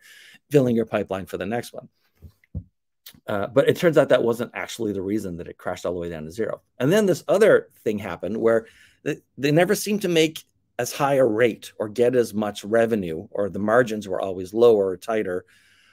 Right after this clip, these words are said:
on whatever happened after that, after their sort of second of the year crash down feast and famine cycle, and they're in the famine cycle and they get up again.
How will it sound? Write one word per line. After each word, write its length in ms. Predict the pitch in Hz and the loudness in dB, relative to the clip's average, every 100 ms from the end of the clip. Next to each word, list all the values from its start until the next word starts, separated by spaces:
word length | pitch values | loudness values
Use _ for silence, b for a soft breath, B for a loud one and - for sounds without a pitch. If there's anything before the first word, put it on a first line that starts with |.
| b - | b -6
on 380 | 110 101 101 110 | -4 -2 -2 2
whatever 320 | 117 127 135 | 6 6 4
happened 380 | 127 120 113 98 | 0 -2 -2 -4
after 320 | 104 110 - | -6 -6 -6
that, 240 | 92 - - - | -10 -10 -14 -8
after 300 | 101 - 104 | -8 -6 -6
their 320 | 101 95 90 | -2 -4 -6
sort 180 | - 92 | -8 -10
of 100 | - | -10
second 600 | - 117 - 107 101 101 _ | -6 -6 -4 -6 -8 -12 _
of 180 | 107 104 | -6 -4
the 120 | 98 | -4
year 460 | 92 98 101 95 95 _ _ _ _ _ _ | -4 -2 -2 -4 -8 _ _ _ _ _ _
crash 420 | - 113 107 - | -2 -2 -2 -4
down 460 | 107 98 90 90 92 _ _ - | -6 -6 -8 -12 -14 _ _ -6
feast 300 | 123 120 101 | -6 -6 -10
and 120 | 101 | -8
famine 440 | - 107 104 95 | -4 -2 -4 -6
cycle, 360 | 90 87 90 92 | -8 -10 -6 -6
and 100 | 95 | -4
they're 120 | 98 | -6
in 80 | 98 | -6
the 60 | 92 | -6
famine 320 | 123 113 104 | -6 -4 -6
cycle 260 | 95 90 | -10 -10
and 100 | 90 | -10
they 60 | 87 | -6
get 160 | 92 104 | -4 -4
up 140 | - | -6
again. 220 | - - | -14 -20